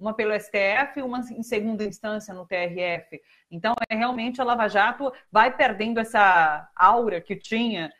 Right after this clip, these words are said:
de, é, de realmente, é,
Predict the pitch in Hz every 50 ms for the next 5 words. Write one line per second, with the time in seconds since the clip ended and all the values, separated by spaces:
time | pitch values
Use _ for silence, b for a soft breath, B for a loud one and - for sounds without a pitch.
0 | _ _ - 151 143 190 220 196 196 185 175 165 160 156 147 135 - - - 170
1 | 156 160 160 160 _ _ _ _ _ 156 151 180 175 170 190 202 190 190 190 196
2 | 202 196 - - 208 185 175 170 151 b b b b _ - - - - _ _
3 | - 160 139 117 151 160 165 175 170 170 170 165 165 160